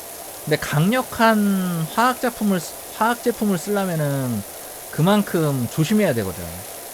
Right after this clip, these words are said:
또 살에 직접 닿으면은 그게 세기 때문에. 근데 그렇게 센 거를 써야지 때가 금방 벗겨지거든요. 오케이.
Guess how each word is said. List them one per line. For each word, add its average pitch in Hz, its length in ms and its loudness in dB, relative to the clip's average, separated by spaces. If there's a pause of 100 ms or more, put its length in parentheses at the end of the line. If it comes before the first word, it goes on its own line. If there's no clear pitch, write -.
(140)
또 120 80 -4
살에 226 380 2
직접 - 340 -4
닿으면은 110 720 0
그게 123 120 -2
세기 247 360 -4
때문에. 120 560 0 (340)
근데 165 140 0
그렇게 226 340 4
센 269 380 -2
거를 262 260 8
써야지 185 840 0 (640)
때가 214 200 2
금방 180 340 2
벗겨지거든요. 117 560 -2 (3250)
오케이. 131 280 2